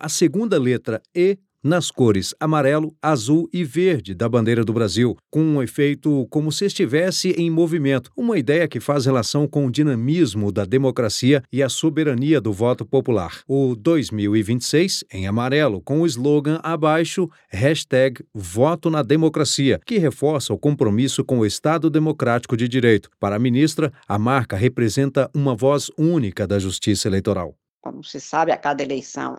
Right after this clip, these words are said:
Speaker 2: é uma, uma voz só da justiça eleitoral, e a voz é essa, então,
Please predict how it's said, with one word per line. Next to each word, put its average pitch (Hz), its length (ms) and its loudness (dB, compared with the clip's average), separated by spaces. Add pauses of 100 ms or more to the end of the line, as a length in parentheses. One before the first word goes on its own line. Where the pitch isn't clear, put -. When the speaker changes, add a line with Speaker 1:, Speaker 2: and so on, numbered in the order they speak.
(100)
Speaker 2:
é 147 120 0
uma, 139 540 -8
uma 156 160 0
voz 156 380 2
só 151 500 0 (400)
da 156 120 0
justiça 147 440 -10
eleitoral, 143 720 -6
e 156 140 -8
a 127 80 -6
voz 123 300 -14
é 131 160 -10
essa, 127 260 -12
então, 165 500 -6